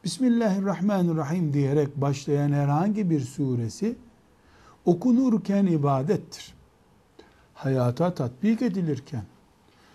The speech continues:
filan hükmü uygulanırken de zaten Allah'ın emri yerine getirilmiş olur.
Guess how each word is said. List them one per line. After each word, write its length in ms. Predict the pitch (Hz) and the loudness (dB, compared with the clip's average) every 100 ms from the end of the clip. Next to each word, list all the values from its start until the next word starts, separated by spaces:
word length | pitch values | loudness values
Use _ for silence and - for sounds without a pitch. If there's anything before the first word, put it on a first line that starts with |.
| _ - | _ -4
filan 460 | 175 170 208 214 | 2 4 4 2
hükmü 460 | 160 170 170 180 190 | 0 -2 -2 0 0
uygulanırken 1120 | 190 170 165 165 170 175 247 233 180 160 147 | 2 0 2 2 2 2 2 0 0 0 2
de 200 | 143 127 - _ 160 | 0 0 -6 _ -10
zaten 680 | 127 220 220 - 156 127 123 - _ _ 151 | -2 0 0 0 -2 -2 -4 -14 _ _ 0
Allah'ın 540 | 156 147 139 139 175 | 2 2 2 0 -2
emri 520 | 160 139 131 139 143 143 _ _ | -2 -2 0 0 -2 -6 _ _
yerine 420 | 135 135 131 139 135 | -2 0 2 0 0
getirilmiş 680 | 127 123 123 123 135 139 | -2 -2 -2 0 0 -2
olur. 320 | - - - | -8 -16 -20